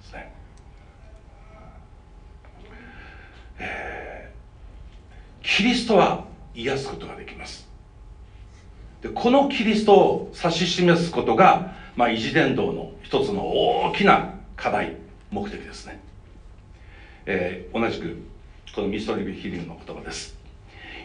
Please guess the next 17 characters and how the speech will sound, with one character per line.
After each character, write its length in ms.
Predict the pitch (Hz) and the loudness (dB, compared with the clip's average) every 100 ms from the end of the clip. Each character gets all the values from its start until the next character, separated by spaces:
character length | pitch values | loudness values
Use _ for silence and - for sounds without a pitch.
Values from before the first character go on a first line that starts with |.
| - 143 | -4 0
「維 120 | 139 | 4
持 140 | 226 | 4
伝 300 | 214 202 190 | 6 6 6
道 240 | 175 175 170 | 6 6 6
事 120 | 165 | 6
業 220 | 165 127 | 4 4
の 80 | 110 | 2
目 180 | 92 - | 0 -4
的 220 | 110 107 | -4 -2
は、 280 | 101 98 - - - - - | 0 0 -2 -12 -20 -20 -14
罪 200 | - 226 | 2 6
に 200 | 208 151 | 8 8
悩 280 | 131 131 120 | 6 4 4
む 80 | |
男 240 | 101 143 - | 4 4 4
女 120 | - | 0
に 240 | - - | -2 -6